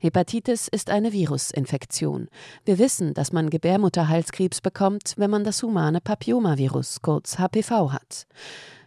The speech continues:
Wir wüssten, dass bestimmte Viren direkt Krebs verursachen,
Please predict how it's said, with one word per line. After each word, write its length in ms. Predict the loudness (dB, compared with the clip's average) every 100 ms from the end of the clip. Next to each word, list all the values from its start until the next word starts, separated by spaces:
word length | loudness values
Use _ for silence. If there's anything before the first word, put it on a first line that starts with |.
| 2
Wir 140 | 4
wüssten, 440 | 4 2 0 0 2
dass 180 | 2
bestimmte 500 | 2 2 2 2 2
Viren 380 | 2 2 2 2
direkt 440 | 0 0 -2 -6 -8
Krebs 380 | 0 0 0
verursachen, 720 | -4 0 2 2 0 -2 -6